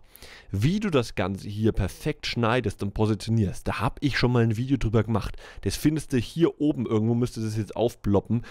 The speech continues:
Da einfach mal drauf gehen, weil damit kannst du echt nochmal wirklich sehr, sehr viel rausholen, was auch die Reichweite in Instagram betrifft. Also ein ganz, ganz wichtiger Punkt.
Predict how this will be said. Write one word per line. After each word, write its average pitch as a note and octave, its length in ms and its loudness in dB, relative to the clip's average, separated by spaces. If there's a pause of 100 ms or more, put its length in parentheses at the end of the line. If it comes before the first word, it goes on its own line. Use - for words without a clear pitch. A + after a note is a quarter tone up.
(220)
Da - 160 2
einfach A#2+ 220 -6
mal A2+ 140 0
drauf G2+ 380 -2
gehen, G2 160 -4
weil F#2+ 220 -2
damit B2+ 420 -2
kannst A2+ 300 -2
du - 120 -4
echt - 300 -2
nochmal A2+ 400 0
wirklich A#2 400 0
sehr, A#2+ 340 -4
sehr G#2+ 280 2
viel A2 280 2
rausholen, G#2 560 0
was - 240 0
auch G2 140 -2
die G2 160 0
Reichweite F#2 880 -2
in F2+ 80 -2
Instagram F#2+ 520 -2
betrifft. - 380 -6 (380)
Also G2 240 4
ein A#2 140 2
ganz, B2+ 340 0
ganz B2 320 -4
wichtiger A2 400 2
Punkt. - 360 0